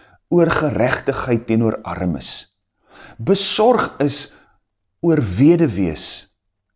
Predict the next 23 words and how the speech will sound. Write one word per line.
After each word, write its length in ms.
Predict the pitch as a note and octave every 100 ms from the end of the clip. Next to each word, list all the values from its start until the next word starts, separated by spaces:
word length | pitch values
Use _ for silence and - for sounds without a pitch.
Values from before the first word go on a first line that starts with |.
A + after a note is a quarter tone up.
| _ _ _ _ -
besorgd 680 | D3 - A3 A3+ - -
is 220 | C3+ C3 -
en 220 | C#3+ C#3
waak 580 | G#2 F2 C#3+ E3+ D3 -
oor, 240 | C3 B2 G#2+ - - - _
oor 200 | C#3+ B2 F#2
weeskinders, 960 | C#3+ A3 - - A#2 F2 D2+ - - - _ _ _ _ _ _ _ _ _ -
wat 200 | G3 G#3
in 80 | G#3
die 80 | C3
Bybel 460 | C#3 F#3 F#3 F#3
dikwels 440 | B2+ F3 F3+ F3+ -
geteken 540 | - - F3 E3+ D3+ A2+
word 240 | A#2 -
as 120 | G#2 G#2
randfigure, 840 | G2+ B2+ B2+ C3 - G2+ F#2 F2 - - -
mense 300 | E3 G#3+ F#3
wat 180 | F#3 -
uitgeskuiwe 720 | F#3+ - E3 - - C3+ A2+ -
is, 160 | - - - -
wat 220 | - - A3
uitgelewer 720 | F#3 - E3+ A2 A2+ G#2 -
is, 160 | G2